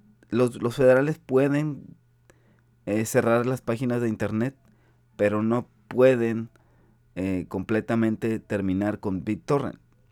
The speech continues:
Muchas veces han, han, este, han ido, han enredado, este, han hecho redadas en las... Este,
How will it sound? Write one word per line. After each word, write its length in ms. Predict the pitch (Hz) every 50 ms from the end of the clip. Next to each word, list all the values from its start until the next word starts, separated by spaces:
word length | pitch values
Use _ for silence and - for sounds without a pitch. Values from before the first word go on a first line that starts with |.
| _ _ _ _ _ _ -
Muchas 400 | - 104 113 117 - - 139 131
veces 420 | 139 135 131 127 139 123 120 - _ _ - _ _ _ _ _ _ _ _ -
han, 640 | - 98 104 104 107 113 113 113 110 98 - - _ _ _ _ _ _ _ _ _ _ _ _ _ _ _ _ _ _ _
han, 220 | - 98 107 113 117
este, 600 | 120 113 - - 110 110 110 104 95 85 - - _ _ _ _ _ _ _ _ _ _ _ _ _ _ _ -
han 220 | - 120 139 151
ido, 320 | 151 139 127 120 120 120
han 120 | 117 113 113
enredado, 760 | 110 107 113 131 131 127 127 123 120 117 117 120 120 117 120 - _ _ - _ _ _ _ _ _ -
este, 420 | - 90 101 101 95 - - 95
han 100 | 101 107
hecho 200 | 110 107 - 127
redadas 500 | 113 117 110 110 113 113 113 113 113 110
en 140 | 123 110 107
las... 240 | 104 98 95 95 -
Este, 560 | 95 87 90 - - 87 82 82 78 69 -